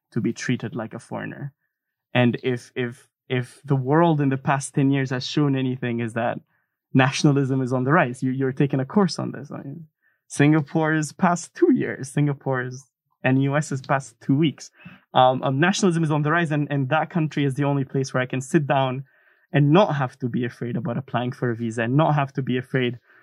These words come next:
about my boss not offering me a job because of employment pass, uh, shortages, and not have to be afraid about many other things. It's not a perfect country, but it's, I think, the only place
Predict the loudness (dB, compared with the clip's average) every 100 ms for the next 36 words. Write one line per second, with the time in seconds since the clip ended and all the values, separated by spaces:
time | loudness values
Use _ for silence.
0 | _ 2 2 2 -2 -2 -2 -2 -4 -4
1 | -2 -2 -4 -6 -4 -6 -6 -4 -4 -6
2 | -10 -10 -10 -6 -2 -2 -2 -4 -6 -8
3 | -10 -20 _ _ _ 0 0 -2 -4 -4
4 | -6 -2 0 2 0 -4 -6 -6 -6 -8
5 | -8 -8 -4 -2 -2 -4 -6 -12 -14 -18
6 | _ _ _ 0 4 4 4 2 -2 -2
7 | -4 -2 -4 -2 -2 -2 -2 -4 0 0
8 | 0 -2 0 -2 -4 -6 -8